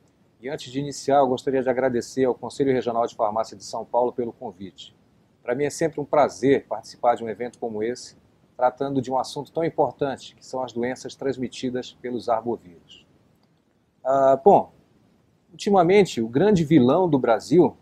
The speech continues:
ele não é mais nenhum traficante de drogas ou algum vilão, algum,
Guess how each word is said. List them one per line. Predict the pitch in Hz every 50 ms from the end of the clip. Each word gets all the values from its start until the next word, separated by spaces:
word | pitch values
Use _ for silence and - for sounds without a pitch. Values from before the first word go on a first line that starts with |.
| _ _
ele | 120 131 147
não | 151 160 160 160
é | 156 156
mais | 151 147 143 127 -
nenhum | 131 135 139 147 151 147 127
traficante | - 135 135 - - 120 - - - 123 135 156 175 165 - 104
de | 107 107
drogas | 90 98 101 107 123 135 135 139 139 139 - -
ou | - 123 127
algum | 120 117 107 120 127
vilão, | 113 107 117 107 104 110 117
algum, | 123 117 117 117 110 98 95 117 127 131 120 107